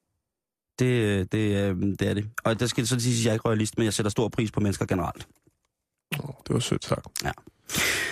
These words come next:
Speaker 2: Simon,
Speaker 1: Hold da
Speaker 2: skal
Speaker 1: kæft, for tiden flyver, Jan.
Speaker 2: Ja, skal vi lige have lidt kriminalstof?
Speaker 1: Ja, det
Speaker 2: Det,
Speaker 1: synes jeg.
Speaker 2: det er en meget kort en, Simon. Du
Speaker 1: Er
Speaker 2: ved,
Speaker 1: den,
Speaker 2: ja,
Speaker 1: er
Speaker 2: du
Speaker 1: den
Speaker 2: ved, jeg er jo vild med det.
Speaker 1: Ja, kriminalstof.
Speaker 2: Ja. Det er sådan, så der er en, øh, ung mand over i U S A i den stat, der hedder Georgia, som hedder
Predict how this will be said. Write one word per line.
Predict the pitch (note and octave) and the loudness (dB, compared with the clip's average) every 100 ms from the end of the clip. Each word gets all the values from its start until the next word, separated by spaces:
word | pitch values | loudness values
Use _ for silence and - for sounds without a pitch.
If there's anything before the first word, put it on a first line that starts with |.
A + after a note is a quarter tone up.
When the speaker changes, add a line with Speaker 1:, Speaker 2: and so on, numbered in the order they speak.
| - - | -8 -4
Speaker 2:
Simon, | - C#3+ | 4 6
Speaker 1:
Hold | D3+ | 6
da | |
Speaker 2:
skal | D3+ | 4
Speaker 1:
kæft, | C#3+ | 2
for | D#3+ | 2
tiden | E3+ D#3 | 0 2
flyver, | E3 E3+ | 2 2
Jan. | D#3+ C3+ | 2 0
Speaker 2:
Ja, | E3 E3 | 0 -2
skal | - D3+ | 0 0
vi | |
lige | D3 | 2
have | F3 | 2
lidt | F#3+ | 0
kriminalstof? | - E3+ F#3+ G3 F3+ C#3+ - - | 0 0 0 -2 -2 -2 -4 -4
Speaker 1:
Ja, | G2 | -2
det | |
Speaker 2:
Det, | - | 0
Speaker 1:
synes | C#3+ A#2 | 2 2
jeg. | B2 | 2
Speaker 2:
det | |
er | D3+ | 2
en | |
meget | D3 E3 | 2 0
kort | - E3+ D#3+ | 0 0 0
en, | A#2+ | -4
Simon. | B2 B2+ | -2 0
Du | B2 | 2
Speaker 1:
Er | |
Speaker 2:
ved, | A2 | 2
Speaker 1:
den, | A#2+ | 2
Speaker 2:
ja, | C#3 | 0
Speaker 1:
er | |
Speaker 2:
du | - | 0
Speaker 1:
den | D3 | 0
Speaker 2:
ved, | |
jeg | D#3 C3+ B2+ | 0 0 0
er | |
jo | B2 | 0
vild | A#2+ C#3+ D3+ | 0 -2 -2
med | A#2 G#2+ | -4 -2
det. | G#2+ - _ _ | -4 -8 _ _
Speaker 1:
Ja, | A2+ | -2
kriminalstof. | A2+ - C3 C#3+ C3 A2 - | 0 0 0 0 -2 -4 -4
Speaker 2:
Ja. | - A#2 A#2+ - - - _ _ _ _ | -2 0 0 -4 -20 -20 _ _ _ _
Det | - | 2
er | C#3+ | 2
sådan, | D3 D3+ | 2 2
så | C#3+ | 2
der | C#3 | 4
er | C#3+ | 4
en, | C#3 | 2
øh, | C3 | 2
ung | C#3 D#3+ | 2 0
mand | C#3 C#3 | 0 0
over | B2+ | 0
i | C3+ | 2
U | B2+ | 0
S | - | 0
A | C#3 | -2
i | A2+ A#2+ | -2 -2
den | B2 A#2+ | -2 -2
stat, | - - - B2 A#2+ | -4 -4 -2 -2 -2
der | C3 | 0
hedder | A#2+ A2 - - | 2 2 0 0
Georgia, | - C3+ D#3 C3 - _ | 0 2 0 0 -6 _
som | - A2+ | -2 0
hedder | G#2+ G2+ F#2+ | 2 0 -2